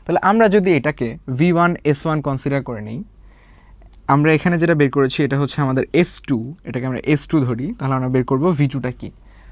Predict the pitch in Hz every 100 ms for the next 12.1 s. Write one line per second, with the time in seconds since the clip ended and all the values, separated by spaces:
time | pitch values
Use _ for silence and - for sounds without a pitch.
0 | - 131 139 135 143 156 156 156 151 151
1 | 151 147 160 151 139 131 226 - - -
2 | - 135 135 139 143 156 147 135 135 120
3 | 120 202 - 135 127 120 131 120 120 226
4 | - - 127 127 - - 185 233 - 127
5 | 127 113 113 - - - - - - -
6 | - - - - - - - - 170 190
7 | 165 185 180 147 143 135 120 127 135 131
8 | 123 107 139 - - - 127 - 160 -
9 | 190 156 135 123 98 104 160 277 - -
10 | - - - 143 143 151 143 139 - -
11 | - - 127 135 254 - - 127 170 180